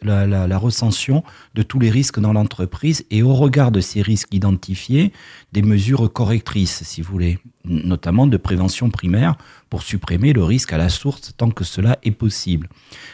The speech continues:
Effectivement, l'élaboration du document unique est le fait de l'employeur, c'est de sa responsabilité, mais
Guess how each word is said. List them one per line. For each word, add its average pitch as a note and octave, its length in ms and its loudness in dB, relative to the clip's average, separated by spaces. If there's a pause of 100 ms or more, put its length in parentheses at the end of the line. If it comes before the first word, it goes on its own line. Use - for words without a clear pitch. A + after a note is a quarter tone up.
(180)
Effectivement, B2+ 840 2
l'élaboration C3 840 4
du C3+ 140 4
document G2+ 480 4
unique C3 360 4
est G#2 60 2
le G#2 80 4
fait C#3+ 260 -2
de G#2+ 100 2
l'employeur, G2 600 2 (200)
c'est - 160 -8
de G2+ 100 -4
sa G#2+ 180 -2
responsabilité, G2+ 1040 0 (300)
mais C#3+ 360 2